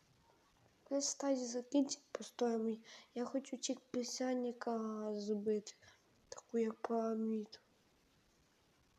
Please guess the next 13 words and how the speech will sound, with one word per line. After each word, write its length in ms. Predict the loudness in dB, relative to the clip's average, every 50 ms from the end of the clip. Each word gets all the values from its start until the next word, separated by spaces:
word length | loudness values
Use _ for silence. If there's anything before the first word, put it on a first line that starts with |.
| _ _ _ _ _ -20 -20 _ -20 -20 _ -8 -2
Ділені 840 | 0 0 2 2 6 6 6 6 8 6 6 6 6 4 2 0 2 2
є 120 | 0 0
такі, 380 | 0 -2 -4 -4 _ -8 -8 -8 -8 -20 -20 -20 -20 -20 -20 -20 _ _
аби 300 | -6 -6 -4 -4 -8 -8
піска 760 | -8 -10 _ -10 -10 -8 -10 -8 _ -2 0 0 0 -2 -4 -8 -14 _ -20 -20
такої. 580 | _ -12 -12 -10 _ -16 _ _ 0 0 0 0 _ -4 -8 -8 _ _ _ _ -20 -20 -20 -20 _ _
Пісок, 680 | -2 -2 -2 -2 0 2 4 4 6 6 4 2 0 -4
а 400 | -2 -2 0 0 0 -2 -2 -4 -8 -10 _
піска 560 | -8 -8 -8 -8 -6 _ -2 0 0 -2 -6 _ _ -20 -20 _ _ _ _
перебудують 760 | -2 0 2 2 2 2 4 2 2 4 4 2 2 2 2
духи 300 | 2 0 2 4 2 2
бароки. 680 | 4 4 2 4 8 8 8 8 6 4 -2 -6 -8 -4 -4
О, 220 | 0 0 0 -2